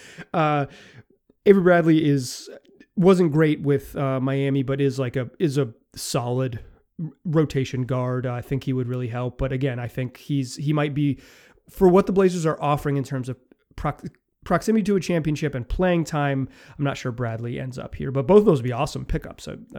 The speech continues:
obviously, really, really, really good adds to this roster. Jeff from the N E P also offers some current free agents. J J Barea. Nope, not for me. Justin Anderson. I mean, sure, maybe. I think that's an okay one. I'm not sure he's very good, but in terms of, like, fourteenth man, I think he could do a lot worse than Justin Anderson.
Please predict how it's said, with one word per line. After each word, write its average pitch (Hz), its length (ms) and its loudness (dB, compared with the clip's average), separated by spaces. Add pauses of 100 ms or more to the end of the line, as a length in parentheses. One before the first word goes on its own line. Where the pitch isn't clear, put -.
obviously, - 480 -10 (140)
really, 135 240 -6 (160)
really, 131 240 -4
really 143 240 -8
good - 160 -10
adds 117 320 -12
to - 80 -10
this - 220 -12
roster. - 400 -10 (320)
Jeff 180 240 4
from 175 180 2
the 170 100 4
N 165 100 2
E 165 60 2
P 170 220 -2
also 156 300 0
offers 143 300 -2
some 127 160 -6
current 147 280 -4
free 143 160 -2
agents. 156 380 -2
J 151 200 0
J 143 160 2
Barea. 147 680 -2 (380)
Nope, 156 340 2 (160)
not 143 200 -4
for 160 100 -2
me. 156 320 0 (1200)
Justin 175 360 2
Anderson. 175 520 0
I - 80 -4
mean, 247 180 2
sure, 285 260 0
maybe. 196 360 4
I 190 60 0
think 202 140 -2
that's 156 200 -4
an 143 80 0
okay 139 260 -2
one. 170 260 -2
I'm 151 140 -4
not 180 160 0
sure 175 140 0
he's 156 160 0
very 147 180 2
good, 156 440 2
but 147 140 -2
in 139 120 0
terms 147 220 -2
of, - 20 -4
like, 135 120 -4
fourteenth 151 460 -6
man, 143 220 -2
I 190 60 -4
think 135 140 -6
he 123 60 -6
could 131 80 -2
do 131 80 -2
a 131 40 -4
lot 143 220 -6
worse 139 200 -4
than 139 100 -4
Justin 131 280 -6
Anderson. 139 360 -4